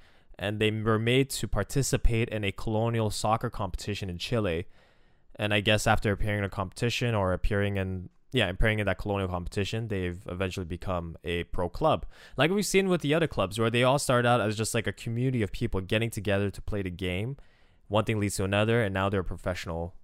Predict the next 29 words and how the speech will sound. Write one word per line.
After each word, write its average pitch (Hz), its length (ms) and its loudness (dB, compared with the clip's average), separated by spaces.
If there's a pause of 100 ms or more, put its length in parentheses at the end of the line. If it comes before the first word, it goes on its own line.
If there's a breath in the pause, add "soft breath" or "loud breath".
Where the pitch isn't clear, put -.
football 95 300 -4
club. 60 300 -12 (220)
That's 123 220 0
what 135 140 -2
it 107 40 -2
seems 107 260 -4
like 98 80 0
for 92 240 -4 (140)
a 85 140 -4
lot 101 200 2
of 98 60 -2
these 82 180 -8
teams. 76 320 -12 (640)
Usually 175 280 4
as 123 100 4
a 120 40 2
North 123 240 2
American, 104 420 0
when 101 120 2
I 101 60 4
think 123 200 -2
of 104 80 2
sports, - 640 0 (120)
when 117 120 0
I 113 60 4
think 131 160 2
of 113 80 2
sports - 320 0
teams, 123 460 -4